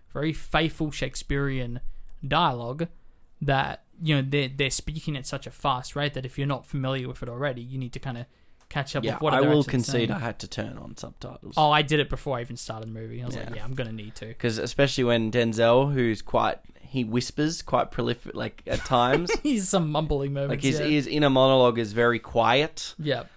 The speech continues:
Speaker 2: Like, particularly the final face-off that he has, where he's, like, whispering. I'm like, "What are you saying?" Like, 'cause the music's, like,
Speaker 1: <laughs>
Speaker 2: scoring underneath, and I'm like, "I can't make out what you're saying," 'cause he's, like, he really doesn't, I didn't realize how little Denzel moves his,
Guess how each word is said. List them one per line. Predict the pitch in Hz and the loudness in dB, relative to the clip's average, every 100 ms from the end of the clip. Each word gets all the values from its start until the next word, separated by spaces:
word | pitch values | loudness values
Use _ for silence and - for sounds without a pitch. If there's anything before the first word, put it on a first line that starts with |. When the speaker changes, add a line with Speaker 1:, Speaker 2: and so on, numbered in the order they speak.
| - - | -14 -2
Speaker 2:
Like, | 117 110 - - - - | 0 -2 -6 -20 -20 -14
particularly | - 139 127 123 117 | -4 -4 -2 0 2
the | 113 113 110 107 | 2 2 0 0
final | - 131 123 107 | 4 4 4 -2
face-off | - 117 120 143 156 - | 0 0 2 4 2 0
that | 143 120 | -4 0
he | |
has, | 120 135 170 185 - | 2 4 2 -2 -4
where | 123 | 0
he's, | 117 113 | 0 0
like, | 117 117 | 0 0
whispering. | 120 - 160 | -4 0 0
I'm | 127 | 0
like, | 139 | -4
"What | 180 | -6
are | |
you | 214 | -6
saying?" | - 180 180 131 | -6 -6 -6 -4
Like, | 120 113 | -6 -6
'cause | 120 | 0
the | |
music's, | 131 147 143 - | 4 4 4 0
like, | 127 - - | 2 2 0
Speaker 1:
<laughs> | - - | 0 0
Speaker 2:
scoring | - - 175 165 165 165 151 | 0 2 8 10 10 8 8
underneath, | 143 139 135 131 143 - | 4 2 0 2 0 0
and | 139 | 0
I'm | 127 | 0
like, | 127 151 | -2 -4
"I | |
can't | 160 180 170 135 - - - - - - - - - | -8 -4 0 0 -4 -12 -18 -12 -8 -8 -12 -20 -6
make | 135 131 135 | 0 0 2
out | 117 | 0
what | 85 80 | 0 -4
you're | 113 | -4
saying," | 139 135 120 | -2 0 -2
'cause | 120 | -4
he's, | 120 113 | -2 2
like, | 123 - - - | 2 0 -18 -10
he | 127 | -2
really | 143 - | 2 2
doesn't, | 147 139 131 123 | 2 0 -2 0
I | 143 | 0
didn't | 190 | 2
realize | 196 156 123 | 2 2 4
how | 139 | 2
little | 120 120 147 139 | 4 0 0 0
Denzel | 107 117 113 117 113 | 0 0 0 -2 -2
moves | 113 117 107 | -2 -4 -6
his, | 107 | -12